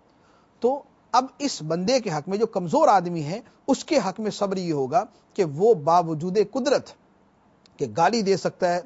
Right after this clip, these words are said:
خاموشی کے ساتھ، برا بھلا کہہ سکتا ہے، لعن طعن کر سکتا ہے اور منصوبہ بنا سکتا ہے کہ اگر مجھے کبھی موقع ملا تو میں اسے انتقام لوں گا،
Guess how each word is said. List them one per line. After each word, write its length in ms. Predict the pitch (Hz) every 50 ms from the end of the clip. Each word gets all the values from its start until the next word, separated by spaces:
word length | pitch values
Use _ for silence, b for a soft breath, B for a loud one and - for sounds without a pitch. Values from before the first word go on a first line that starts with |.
| - _ -
خاموشی 460 | - 165 151 160 165 156 - 185 175
کے 120 | 170 165 143
ساتھ، 280 | - 151 147 147 135 120 - - 131 123
برا 180 | 147 214 247 240
بھلا 240 | 202 190 190 185 175
کہہ 180 | - 170 160
سکتا 320 | 139 - 156 135 - 175 151
ہے، 40 | 127
لعن 260 | 139 208 247 254 220
طعن 200 | 233 208 190 175
کر 140 | 180 165 156
سکتا 360 | 180 160 - - 180 160 151
ہے 140 | 156 156 147 b b b b b b b b b
اور 180 | 190 190 185
منصوبہ 600 | 160 135 131 151 156 160 147 - 262 277 302 262
بنا 200 | 240 220 208 202
سکتا 280 | 180 202 185 - - 190
ہے 100 | 190 180
کہ 60 | 190
اگر 160 | 190 180 196
مجھے 200 | 190 180 180 185
کبھی 220 | 170 180 175 175 175
موقع 300 | 165 156 160 156 175 170
ملا 200 | 170 170 170 165
تو 120 | 156 165
میں 120 | 160 185 185
اسے 200 | 165 - 180 175
انتقام 440 | 165 156 156 143 151 165 175 165
لوں 160 | 151 151 147 160
گا، 120 | 196